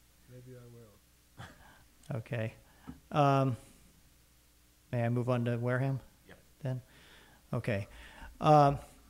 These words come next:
Speaker 2: as I said, the draft general plan divided the area between Hollis and the railroad into three height and F A R bands, with the highest adjacent to the railroad and the lowest next to Hollis Street. The middle band was fifty-five seventy-five, uh, I'm sorry. Yeah,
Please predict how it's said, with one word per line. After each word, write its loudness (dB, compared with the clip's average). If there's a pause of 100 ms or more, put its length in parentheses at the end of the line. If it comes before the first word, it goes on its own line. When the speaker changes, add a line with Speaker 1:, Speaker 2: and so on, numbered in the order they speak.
(1500)
Speaker 2:
as 6
I 8
said, 8
the 4
draft 8
general 8
plan 8
divided 6
the 6
area 8
between 0
Hollis 4
and 2
the 2
railroad 6
into 2
three 4
height 4
and 0
F 0
A 2
R 6
bands, 2
with -4
the -4
highest 2
adjacent 0
to -4
the 0
railroad 6
and -2
the -4
lowest 0
next -4
to -6
Hollis 4
Street. -2 (520)
The 0
middle 8
band 6
was 0
fifty-five 2
seventy-five, 2 (120)
uh, 2 (200)
I'm -2
sorry. 0 (600)
Yeah, -8